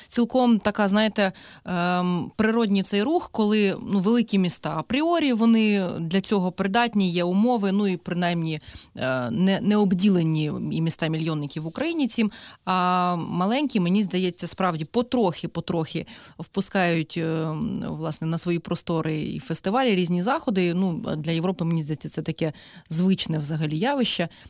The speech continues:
І наскільки вже і ми тут, м, знаєте, знаємо, як можемо, і місцева влада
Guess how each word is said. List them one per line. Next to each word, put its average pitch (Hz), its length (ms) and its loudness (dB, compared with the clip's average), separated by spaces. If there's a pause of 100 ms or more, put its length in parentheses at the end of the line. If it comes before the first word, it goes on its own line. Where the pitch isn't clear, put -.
(100)
І 135 120 -8
наскільки 190 500 0
вже 170 240 2
і - 160 0
ми 196 340 4 (140)
тут, - 420 -6
м, 156 240 -4
знаєте, 160 520 -2 (260)
знаємо, 175 480 0
як 151 400 -6
можемо, 160 560 -2
і 147 60 -6
місцева 147 340 -4
влада 143 360 -8